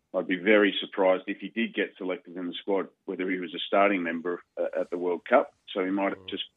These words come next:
Speaker 1: get his opportunity off the bench. But he's in a, a, a, a, a bucket, if you like, of players,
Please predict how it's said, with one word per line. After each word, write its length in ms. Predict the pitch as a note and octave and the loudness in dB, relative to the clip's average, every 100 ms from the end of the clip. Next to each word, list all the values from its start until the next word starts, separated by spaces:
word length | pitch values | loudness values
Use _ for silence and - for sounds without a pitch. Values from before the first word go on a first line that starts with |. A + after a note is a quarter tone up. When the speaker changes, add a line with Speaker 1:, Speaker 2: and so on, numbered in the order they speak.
| _ | _
Speaker 1:
get 140 | A2 F2+ | -4 -2
his 140 | F2 | -2
opportunity 500 | F#2+ - - G2+ F#2+ | -4 -4 -4 0 0
off 120 | F#2 | -2
the 60 | - | -6
bench. 340 | E2 G#2 F2 - | 0 0 0 -2
But 160 | G2+ - - - - - _ | -2 -2 -6 -20 -18 -20 _
he's 280 | C3+ C3+ B2 | 4 4 4
in 100 | C3 | 0
a, 220 | A2+ G#2+ - | 2 2 0
a, 300 | G2+ G2+ F#2+ | -2 -2 -2
a, 460 | G#2 _ _ - G2+ | -8 _ _ -10 -8
a, 400 | F2 _ _ G2+ | -8 _ _ -10
a 20 | |
bucket, 420 | F#2+ B2 A#2+ A#2+ F#2+ | 0 2 2 0 -6
if 140 | - | -4
you 100 | G2+ | -2
like, 280 | G2 F#2+ G2+ | 0 0 -4
of 100 | - | -8
players, 440 | A2 G#2+ G#2 F#2+ | 0 2 2 -2